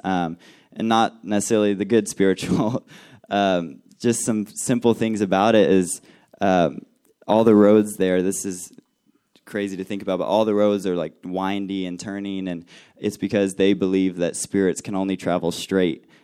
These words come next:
And so if they made their roads all crooked, it will confuse the spirits, and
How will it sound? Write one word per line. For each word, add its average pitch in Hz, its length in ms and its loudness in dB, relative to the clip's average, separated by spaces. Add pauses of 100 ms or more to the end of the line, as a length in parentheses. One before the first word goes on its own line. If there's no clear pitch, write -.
And 98 120 -6
so 85 120 2
if 90 100 -2
they 101 120 0
made 98 240 2
their 90 120 4
roads 92 240 4
all 87 140 4
crooked, 101 340 -2
it 85 60 0
will 82 100 0
confuse 98 600 -4
the - 80 -12
spirits, 95 600 -4
and 87 180 -10